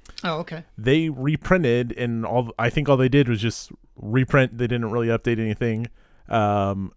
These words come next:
Speaker 2: two Judge Dredd games, Blockmania and Blockmania Megamania. And these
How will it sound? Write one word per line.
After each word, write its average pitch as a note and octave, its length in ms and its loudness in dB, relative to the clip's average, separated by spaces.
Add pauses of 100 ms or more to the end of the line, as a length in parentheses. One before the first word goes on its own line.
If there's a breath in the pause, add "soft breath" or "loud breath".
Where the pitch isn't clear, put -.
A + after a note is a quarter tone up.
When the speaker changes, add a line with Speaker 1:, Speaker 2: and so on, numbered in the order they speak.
Speaker 2:
two G3 220 2
Judge C#3 360 2
Dredd A2+ 240 -2
games, G2 500 -6 (800)
Blockmania A2+ 1080 0
and G2+ 180 -4
Blockmania F#2+ 1040 -4 (920)
Megamania. D#2+ 800 -10 (1000)
And A2+ 300 -2
these B2 340 0